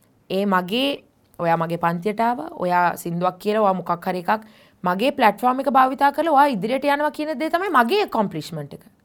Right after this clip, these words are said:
ඔයාගෙන් දහ දාහක් පහළොස් දාහක් අරගෙන මම නිකන් ඔයා ඔය සින්දුව කියන එකෙන් මට රැට නිදා ගන්න බෑ ලහිරු. මට පුතෙක් ඉන්නවා,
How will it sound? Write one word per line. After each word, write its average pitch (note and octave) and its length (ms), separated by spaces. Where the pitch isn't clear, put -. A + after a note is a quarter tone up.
ඔයාගෙන් G3 380
දහ F3+ 200
දාහක් A#3+ 340
පහළොස් G#3 320
දාහක් A3+ 240
අරගෙන B3 300
මම G#3+ 200
නිකන් A#3+ 360
ඔයා G#3 300
ඔය G#3 180
සින්දුව A3 340
කියන A#3+ 220
එකෙන් B3+ 320
මට G3 160
රැට A3 220
නිදා G3 260
ගන්න A3 240
බෑ G3+ 160
ලහිරු. E3+ 320
මට F3+ 180
පුතෙක් F#3 380
ඉන්නවා, B3+ 280